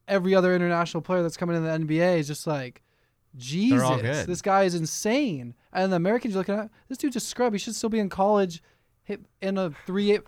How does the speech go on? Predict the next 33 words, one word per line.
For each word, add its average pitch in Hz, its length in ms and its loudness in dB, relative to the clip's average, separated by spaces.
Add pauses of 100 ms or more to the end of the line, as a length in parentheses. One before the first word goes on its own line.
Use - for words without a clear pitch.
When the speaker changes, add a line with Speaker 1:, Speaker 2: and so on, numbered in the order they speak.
Speaker 1:
three 196 220 -4
P 208 200 -2
M 196 120 0
class 196 480 0
or 156 60 -8
something." 123 480 -10 (160)
I 160 60 -2
don't 180 140 2
even 175 180 -2
know. 165 320 -2 (340)
It's 156 100 -8
just 160 140 -6
ridiculous. 151 760 -6
Speaker 2:
Yeah, 98 160 -6
some 120 140 -8
of 123 80 -4
these 104 120 -4
guys 104 140 -4
are 95 80 -6
so 101 200 -8
young. 90 400 -6 (460)
Speaker 1:
So 139 400 -8
young. 131 80 -6
Speaker 2:
But, 139 100 4
I 170 60 8
mean, 170 80 0
that 175 120 0
just 196 160 -8
speaks 180 220 -4
volumes 151 400 -2
to, 147 260 -4
uh, 139 240 -2
how, 151 380 -2